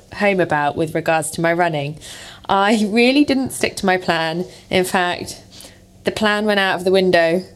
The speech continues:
somewhere around forty thousand feet on the way back from Austria. So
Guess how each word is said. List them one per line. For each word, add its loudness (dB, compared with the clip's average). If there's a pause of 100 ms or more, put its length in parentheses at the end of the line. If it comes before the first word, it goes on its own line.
(340)
somewhere 2
around 0
forty 2
thousand 0
feet 2
on 2
the 2
way 4
back 0
from -2
Austria. 0
So 0